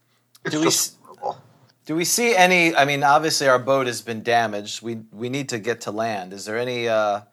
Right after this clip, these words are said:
Speaker 1: You
Speaker 2: uh,
Speaker 1: see nothing.
Speaker 2: Okay.
Speaker 1: See no land.
Speaker 2: So,
Speaker 1: Yeah.
Speaker 2: uh, I, I know we're not navigators, but we have a general sense of east and west, right? Is it, is, do we see the sun at this point or any constellations?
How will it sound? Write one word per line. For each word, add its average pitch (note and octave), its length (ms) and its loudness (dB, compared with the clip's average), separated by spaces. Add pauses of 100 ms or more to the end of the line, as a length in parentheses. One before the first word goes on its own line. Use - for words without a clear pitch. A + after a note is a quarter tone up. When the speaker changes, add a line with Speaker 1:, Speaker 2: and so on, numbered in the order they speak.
(440)
Speaker 1:
You A#2+ 140 -2
Speaker 2:
uh, G2+ 160 4
Speaker 1:
see G#3+ 240 2
nothing. C#3+ 380 4 (640)
Speaker 2:
Okay. A#2+ 260 -4 (340)
Speaker 1:
See D3 160 -2
no D#3 200 6
land. B2+ 400 0 (1300)
Speaker 2:
So, A#2+ 260 4
Speaker 1:
Yeah. A2+ 160 6
Speaker 2:
uh, A2 280 6 (200)
I, - 120 4 (120)
I C#3 40 10
know D#3+ 160 8
we're D3+ 100 6
not C#3 240 8
navigators, A#2 720 4
but A2+ 120 -6
we A2+ 120 -8
have B2+ 180 2
a A2+ 80 -2
general C3+ 480 -2
sense B2+ 420 0
of A2 320 -4
east D3 260 -2
and A#2 140 -8
west, B2 480 0
right? B2 260 -2
Is A2 180 -10
it, - 140 -10
is, A2 160 -10
do A2+ 100 -18
we A2+ 80 -8
see C3+ 200 -2
the B2 100 -4
sun C#3 320 2
at C#3 100 -12
this C#3 160 -6
point D#3 300 -4 (240)
or A#2 140 -4
any A#2+ 240 -6
constellations? C3 1040 -4